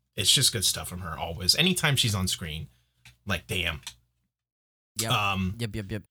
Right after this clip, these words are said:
Speaker 2: We don't get a cut back to her in this episode, right? It's not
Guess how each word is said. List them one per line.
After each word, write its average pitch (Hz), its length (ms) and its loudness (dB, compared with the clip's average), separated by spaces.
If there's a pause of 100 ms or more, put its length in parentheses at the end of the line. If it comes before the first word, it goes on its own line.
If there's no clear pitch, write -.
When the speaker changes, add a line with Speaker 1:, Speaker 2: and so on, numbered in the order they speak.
Speaker 2:
We 160 200 4
don't 240 260 0
get 190 140 -2
a 139 40 -2
cut 139 220 -4
back 120 240 -2
to 117 120 -2
her 101 420 -2 (500)
in 104 140 -4
this 101 160 0
episode, 90 380 -6
right? 151 140 4
It's 147 100 2
not 143 80 4